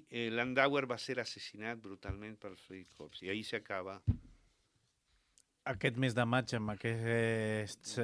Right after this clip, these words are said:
Speaker 2: fets que ha estat aquesta entrada brutal a Múnich, és el final d'aquesta Baviera Roja?
Speaker 1: Exactament.
Speaker 2: Quines conseqüències tindrà, tindrà aquest, aquest final i,
Speaker 1: Clar.
Speaker 2: eh, en el conjunt també de la,
Speaker 1: Té
Speaker 2: de la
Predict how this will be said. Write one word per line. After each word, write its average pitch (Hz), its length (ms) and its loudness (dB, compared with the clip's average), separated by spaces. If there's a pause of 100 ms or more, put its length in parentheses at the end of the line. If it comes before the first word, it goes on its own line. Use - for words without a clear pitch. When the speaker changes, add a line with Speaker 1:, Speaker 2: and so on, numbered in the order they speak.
(120)
Speaker 2:
fets 127 240 4
que 113 80 2
ha - 20 -2
estat 117 240 2
aquesta 113 320 0
entrada 120 560 8
brutal 110 480 6
a 107 40 6 (200)
Múnich, 143 320 2 (400)
és 139 240 4 (160)
el 117 160 2
final 151 540 2
d'aquesta 117 420 0
Baviera 117 320 4
Roja? 175 320 2 (220)
Speaker 1:
Exactament. - 500 -14
Speaker 2:
Quines 196 320 2
conseqüències 127 720 -2
tindrà, 117 320 2 (580)
tindrà 117 380 0
aquest, 113 420 0
aquest 113 400 0
final 143 400 2
i, 123 80 0 (320)
Speaker 1:
Clar. 104 240 0
Speaker 2:
eh, 110 300 -6 (120)
en 123 120 2
el 123 100 0
conjunt 131 460 4
també 117 260 0
de 110 140 0
la, 110 160 4
Speaker 1:
Té - 100 0
Speaker 2:
de 127 80 8
la 123 100 10